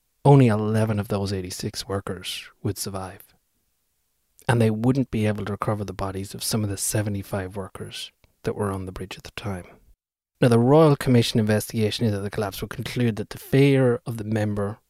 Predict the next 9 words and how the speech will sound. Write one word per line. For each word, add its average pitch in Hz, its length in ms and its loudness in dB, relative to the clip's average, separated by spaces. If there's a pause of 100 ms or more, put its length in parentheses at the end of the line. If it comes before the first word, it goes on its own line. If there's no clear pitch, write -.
(440)
was 110 140 -2
not 117 240 0
related 104 340 -2
to 98 120 -12
detailing, 117 520 -2
fabrication, 101 600 -4
or 95 40 -8
material 92 400 -10
quality. - 480 -14